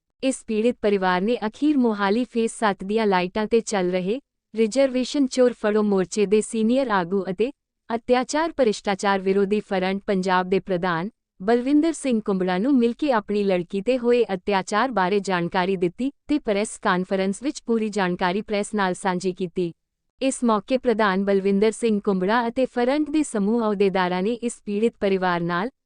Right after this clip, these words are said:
ਹਮਦਰਦੀ ਜਤਾਉਂਦੇ ਹੋਏ ਕਿਹਾ ਕਿ ਐਫ ਆਈ ਆਰ ਵਿੱਚ ਦਰਜ ਤਿੰਨ ਦੋਸ਼ੀਆਂ ਦੇ ਖਿਲਾਫ ਸਖਤ ਤੋਂ ਸਖਤ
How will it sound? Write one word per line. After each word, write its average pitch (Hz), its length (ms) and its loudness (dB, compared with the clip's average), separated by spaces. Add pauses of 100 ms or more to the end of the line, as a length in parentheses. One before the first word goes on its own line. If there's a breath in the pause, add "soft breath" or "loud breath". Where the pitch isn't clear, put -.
(200)
ਹਮਦਰਦੀ 240 540 4
ਜਤਾਉਂਦੇ 196 520 0
ਹੋਏ 214 160 0
ਕਿਹਾ 190 320 -2
ਕਿ 226 140 0
ਐਫ 202 240 -2
ਆਈ 190 220 0
ਆਰ 180 200 0
ਵਿੱਚ 196 240 -4
ਦਰਜ 196 360 0
ਤਿੰਨ 233 200 2
ਦੋਸ਼ੀਆਂ 240 420 0
ਦੇ 214 120 2
ਖਿਲਾਫ 180 440 -2 (200)
ਸਖਤ 277 400 -4
ਤੋਂ 330 80 -4
ਸਖਤ 214 380 -4